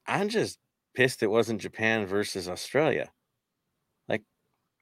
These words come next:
that's what I wanted. Uh, yeah, I know. Dave, he says, "Dolo brought in the subs way too late." Yes, he closed the barn door after the cow got out. We know. For sure, for sure.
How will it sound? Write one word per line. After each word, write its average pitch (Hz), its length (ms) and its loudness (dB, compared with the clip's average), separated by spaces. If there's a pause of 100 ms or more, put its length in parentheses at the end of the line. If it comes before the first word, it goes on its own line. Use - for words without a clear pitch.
that's - 220 -8
what - 80 -14
I 98 80 -12
wanted. 98 460 -8 (420)
Uh, 107 360 6 (260)
yeah, 82 300 -6 (120)
I 82 140 -8
know. 85 200 -10 (1600)
Dave, 92 840 8 (280)
he 92 120 -6
says, 113 500 8
"Dolo 110 340 6
brought 110 260 6
in 107 140 2
the 104 60 0
subs 107 340 4
way 98 200 4
too 101 240 0
late." 82 200 2
Yes, 90 240 2
he - 120 -6
closed 92 300 -2
the 95 80 0
barn 90 300 0
door 85 200 2
after 78 320 -6
the 69 120 -8
cow 57 280 -8
got - 160 -10
out. - 160 -12 (160)
We 50 120 -14
know. - 200 -18 (360)
For - 160 -2
sure, 113 600 6
for 92 160 -2
sure. 85 480 -2